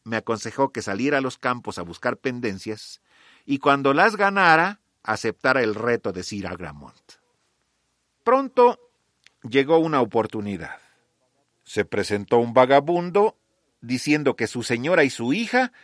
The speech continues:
se encontraban prisioneras de tres monstruos con cuatro brazos y un solo ojo cada uno. El vagabundo resultó ser vagabunda.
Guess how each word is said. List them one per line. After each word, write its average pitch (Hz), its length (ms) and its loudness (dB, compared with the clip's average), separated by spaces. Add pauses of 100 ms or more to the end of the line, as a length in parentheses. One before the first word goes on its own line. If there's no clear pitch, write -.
se - 160 -6
encontraban 113 560 0
prisioneras 110 960 -2 (240)
de 107 220 2
tres 147 320 2
monstruos 156 960 0 (220)
con 101 160 -4
cuatro 135 420 2
brazos 135 580 2 (280)
y 98 100 -10
un 113 140 -4
solo 110 280 2
ojo 104 280 0
cada 90 320 -2
uno. 69 200 -16 (1400)
El 170 160 0
vagabundo 262 580 2
resultó 170 420 0
ser 156 380 0
vagabunda. 113 920 2